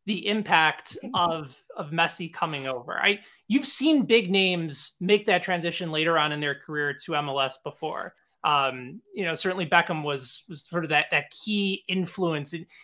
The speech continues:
in moving things along, and then Ibrahimovic. Um, and there, there's other names as well, but can you put into context of what Inter Miami was able to pull off? And also, with his hot start with the three goals in, in two games so far,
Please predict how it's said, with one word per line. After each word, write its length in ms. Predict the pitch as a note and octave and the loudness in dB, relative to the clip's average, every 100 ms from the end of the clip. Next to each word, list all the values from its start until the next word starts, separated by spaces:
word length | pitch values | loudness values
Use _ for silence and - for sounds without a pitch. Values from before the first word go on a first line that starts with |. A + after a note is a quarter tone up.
| _ - | _ -2
in 160 | F3+ | 2
moving 460 | F3 F#3+ E3+ F3 D3+ | 6 6 6 2 0
things 280 | F3 E3 E3+ | -2 -2 -2
along, 460 | D3 D3 C3 C3 | 4 6 6 2
and 100 | C#3+ | -4
then 140 | C#3 D#3 | -4 -4
Ibrahimovic. 920 | E3+ E3+ G3+ F#3+ C#3+ C#3 - - - - _ | 0 0 2 2 2 0 0 0 -2 -4 _
Um, 360 | - D#3+ D#3 D#3 - | 8 8 8 2 -2
and 240 | G#3+ G#3+ | -2 6
there, 120 | A#3+ | 6
there's 180 | A#3+ A#3 | 6 4
other 240 | B3+ C#4 B3+ | 6 6 6
names 300 | A#3 A3 F3 | 6 2 0
as 160 | D3+ | 0
well, 380 | D#3+ A3+ F3 D#3 C3 | 8 10 10 6 4
but 240 | E3+ E3+ E3+ _ _ _ _ _ _ G4+ - _ | 4 4 0 _ _ _ _ _ _ -20 -20 _
can 160 | - B3+ | 0 4
you 220 | D4+ F4+ | 6 6
put 260 | - D#4+ D#4 | 2 0 2
into 200 | C4+ A3 | 2 2
context 880 | - F#3+ G3+ G#3 F#3 - - - - F#3 | 4 4 4 4 4 4 -6 -8 -2 4
of 400 | F3 E3+ C#3 E3+ _ | 6 4 -2 -16 _
what 340 | D#3 E3 G#3 G#3+ | -2 2 2 2
Inter 300 | F#3+ - F#3+ | -4 -2 0
Miami 480 | D#3+ D#3+ E3 D#3+ | 2 2 -2 -4
was 220 | D3 C#3 - | -6 -8 -8
able 240 | D3+ D3+ | -10 -12
to 160 | - D#3 | -16 -10
pull 240 | - F3+ | -4 0
off? 320 | D3 G3 B3+ A3 | 4 4 2 0
And 120 | G3+ | -4
also, 720 | G#3 C#4 - A#3 G3 F3 E3 _ _ _ | 4 4 4 4 6 4 -2 _ _ _
with 180 | F#3+ C4+ | 2 2
his 140 | C4+ - | 2 4
hot 240 | G#3 G3+ | 4 4
start 220 | A3 G3 | 4 4
with 100 | E3+ | 2
the 60 | D#3+ | -6
three 260 | - G#3+ | -6 -2
goals 380 | F#3+ F#3+ F3+ D3+ | 2 2 0 -4
in, 260 | - F3 F3 | -6 -6 -4
in 140 | F3+ | -4
two 240 | E3+ - G3+ | -4 -4 -2
games 340 | F3+ B3+ D4+ | 0 0 0
so 140 | - F#3 | 0 0
far, 480 | - D3+ D3 C#3+ | 2 4 4 0